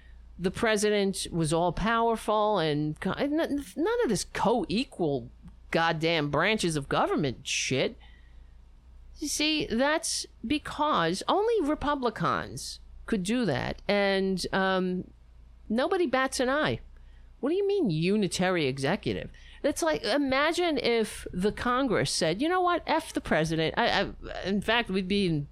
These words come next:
better off without him. So let's, we're just gonna do this whole, um, Congress thing. We'll, we'll, we'll do the Congress and the House and, you know, whatever.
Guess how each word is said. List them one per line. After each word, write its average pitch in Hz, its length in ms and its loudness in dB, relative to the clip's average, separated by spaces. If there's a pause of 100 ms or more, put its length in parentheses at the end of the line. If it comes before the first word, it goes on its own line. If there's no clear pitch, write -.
better 180 320 2
off 175 300 0
without 170 380 2
him. 190 140 -2 (380)
So 214 360 2 (300)
let's, 220 580 0 (100)
we're 226 140 2
just 226 260 0
gonna 196 180 2
do 170 240 0
this 151 440 -2
whole, 135 520 0
um, 127 320 2 (600)
Congress 135 520 0
thing. 110 240 -2
We'll, 180 280 0
we'll, 196 360 0
we'll 208 140 0
do 202 160 0
the 180 80 0
Congress 185 400 0
and 165 120 0
the 156 60 2
House 160 460 2
and, 127 280 0 (600)
you 143 120 -2
know, 143 220 -4 (100)
whatever. 127 500 -2